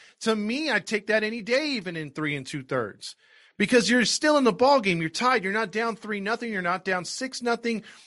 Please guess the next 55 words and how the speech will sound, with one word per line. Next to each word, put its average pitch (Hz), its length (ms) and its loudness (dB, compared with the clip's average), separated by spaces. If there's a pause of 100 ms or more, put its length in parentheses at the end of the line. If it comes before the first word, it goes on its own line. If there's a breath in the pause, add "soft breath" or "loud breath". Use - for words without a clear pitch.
(140 loud breath)
It's 233 180 2
right 233 320 4
there. 254 220 6
Let 156 400 2
the 247 140 6
kid 170 520 -2 (260)
freaking 202 440 -2 (100)
pitch. - 540 2 (460 soft breath)
So - 160 -2
he 294 80 4
didn't 285 220 6
do 170 180 6
that. 170 220 6
Ortega 202 380 2
came 185 280 -4
in 175 220 -2
and 185 80 -6
allowed 160 300 0
another, 160 280 -4
uh, 143 220 -2
what 151 140 -4
is 135 140 -4
it? 127 120 -16
Uh, 127 320 -2 (440)
uh, 131 200 -6
he 131 120 -6
didn't 170 160 -2
allow 143 240 2
a 127 40 0
run, 147 160 0
but 135 100 -2
he 147 60 -6
got 214 160 2
out 202 60 2
of 185 80 0
the 160 60 0
jam. 147 380 -4 (300 loud breath)
It 160 60 -4
was 160 180 -2
three 240 260 -2
three. 175 280 0
Ortega 226 400 0
did 180 160 -2
a 170 40 -4
good 156 200 -6
job. 147 360 0 (380 loud breath)
Uh, 156 200 0
Loop 185 320 -4
came 202 300 -4
in, 180 160 -2
and 175 80 -6
again, 170 380 -4 (140)
Loop 196 360 -4
comes 233 340 -2
in 220 180 -2